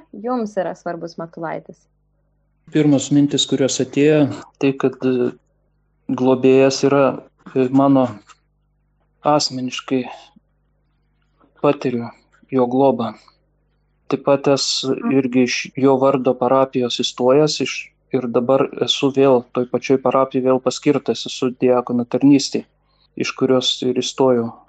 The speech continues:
Speaker 2: iš palaiminto Jurgio Matulaičio parapijos.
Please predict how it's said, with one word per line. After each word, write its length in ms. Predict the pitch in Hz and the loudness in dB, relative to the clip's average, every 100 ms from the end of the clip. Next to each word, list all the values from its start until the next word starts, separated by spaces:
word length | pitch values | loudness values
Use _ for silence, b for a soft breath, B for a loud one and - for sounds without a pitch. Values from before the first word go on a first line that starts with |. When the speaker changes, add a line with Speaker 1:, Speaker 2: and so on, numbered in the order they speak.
| _ | _
Speaker 2:
iš 280 | 143 - - _ | -10 -10 -16 _
palaiminto 580 | - 123 127 123 120 127 | -4 0 2 0 -2 -2
Jurgio 320 | 127 120 120 | -2 0 -2
Matulaičio 680 | 120 120 127 127 117 - 117 - _ _ _ | -2 -4 0 0 0 -8 -12 -14 _ _ _
parapijos. 640 | 135 131 131 131 123 113 | -2 0 0 -2 -6 -6